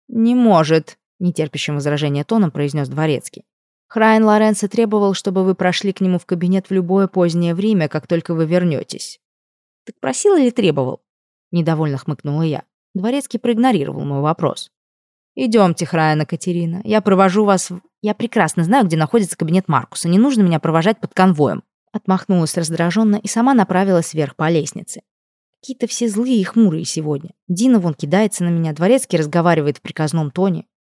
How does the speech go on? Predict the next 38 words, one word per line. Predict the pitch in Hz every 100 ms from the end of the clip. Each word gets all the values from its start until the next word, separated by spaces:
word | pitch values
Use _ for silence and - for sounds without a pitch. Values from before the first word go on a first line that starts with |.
| -
Или | 202
это | 208 196
просто | - 180 185
моё | 180 160
воображение | 170 175 185 175 151
рисует | 151 - 156
на | 156
фоне | - 156
бесконечного | 147 143 165 165 143 147 139
раздражения? | 139 156 170 160 131 - - _ _ _
Раздражение | 226 220 262 302 247
на | 196 185
всех | 240 -
и |
всё | 156 185
сразу | - 151 139
причём. | - - - - - _ _ _ _ _ _ _ _ _ _ _ _
Оказавшись | 233 240 269 311 220 -
в |
кабинете, | 208 202 220 254 214
я | 247
прижалась | 233 202 202 180
к | 165
двери | 165 185 226
и | 226
какое-то | 196 262 262 214
время | 214 220
хмуро | 190 214 233 208
переводила | 190 175 170 175 170
взгляд | 165 165 190
с | 185
рабочего | 170 165 156 151
стола | 156 160 156
Маркуса | 160 185 - 170 160
на | 156
шкафы | - 151 170
с | 147
документами. | 151 160 170 147 120 - -